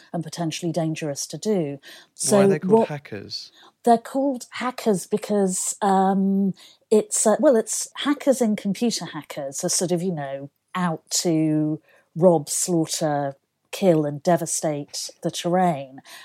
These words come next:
Speaker 1: Hackers
Speaker 2: Mm.
Speaker 1: in a design and making sense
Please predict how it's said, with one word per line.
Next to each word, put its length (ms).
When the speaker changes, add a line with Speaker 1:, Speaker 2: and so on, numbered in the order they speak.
Speaker 1:
Hackers 460
Speaker 2:
Mm. 40
Speaker 1:
in 80
a 80
design 840
and 180
making 440
sense 600